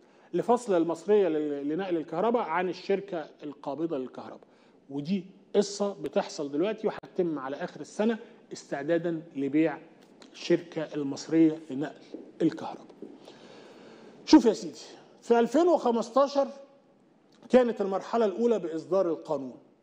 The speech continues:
عبد الفتاح السيسي أصدر قانون رقم سبعة وتمانين لسنة ألفين وخمستاشر ينظم فيه أنشطة الكهرباء، وكان الهدف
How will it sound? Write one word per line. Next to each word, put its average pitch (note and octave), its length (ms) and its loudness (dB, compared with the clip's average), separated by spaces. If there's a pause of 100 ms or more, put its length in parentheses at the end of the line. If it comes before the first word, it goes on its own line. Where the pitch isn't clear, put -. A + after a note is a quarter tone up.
(580)
عبد G3+ 180 0
الفتاح G#3 340 0
السيسي A3 420 -2
أصدر G#3 280 2
قانون F#3 460 0
رقم D#3+ 280 -4
سبعة F#3 320 -2
وتمانين D#3+ 440 -4
لسنة D#3+ 340 -4
ألفين D3+ 240 -8
وخمستاشر F#3+ 720 0
ينظم E3+ 440 2
فيه F#3+ 320 -2
أنشطة D#3+ 500 -6
الكهرباء، G3 540 2 (480)
وكان A#3+ 320 4
الهدف A3+ 520 0